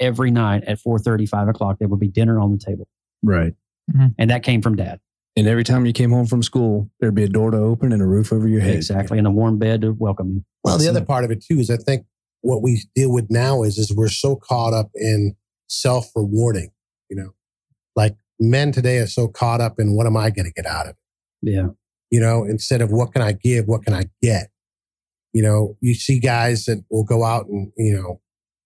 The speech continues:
Speaker 4: buy all kinds of stuff that they don't need because they feel like they deserve to have it.
Speaker 1: Mm-hmm.
Speaker 4: Gotta have the latest and the greatest, you know, gotta make sure they're wearing the certain shoes or wearing the certain clothes or the jewelry or the cologne.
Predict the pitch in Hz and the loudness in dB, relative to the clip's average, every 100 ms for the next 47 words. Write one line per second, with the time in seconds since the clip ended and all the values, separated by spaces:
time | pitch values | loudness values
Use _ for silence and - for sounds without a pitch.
0 | _ 127 123 123 123 - 123 120 104 - | _ -2 0 0 -2 -2 0 -2 -4 -8
1 | - 131 113 113 107 120 117 110 127 120 | -2 -2 -2 -2 0 0 0 2 2 2
2 | 107 98 104 110 104 - 110 110 120 110 | 0 0 -2 0 0 0 -2 0 0 0
3 | 104 110 104 101 113 101 95 107 117 92 | 0 0 -2 0 0 -2 -4 -2 0 -2
4 | - _ 92 92 87 - 110 113 131 123 | -6 _ 0 2 0 0 -2 0 0 2
5 | 123 117 113 117 117 110 - 104 101 113 | 2 2 0 0 0 -2 -4 -6 -4 -2
6 | 110 104 104 - - _ _ _ _ 117 | 0 0 -2 -6 -20 _ _ _ _ 0
7 | 101 98 123 117 117 98 135 120 117 120 | 2 2 2 2 0 -2 -2 0 2 2
8 | 117 104 - 123 104 - 131 117 110 104 | 0 -2 -2 -4 -4 -2 0 2 2 2
9 | 104 113 110 - 123 107 110 120 113 104 | 0 0 0 0 -2 -2 -2 0 0 0
10 | 101 98 101 120 120 107 98 98 98 101 | 0 -2 -2 0 0 0 0 -2 -4 -2
11 | 117 120 120 104 | 0 0 0 -2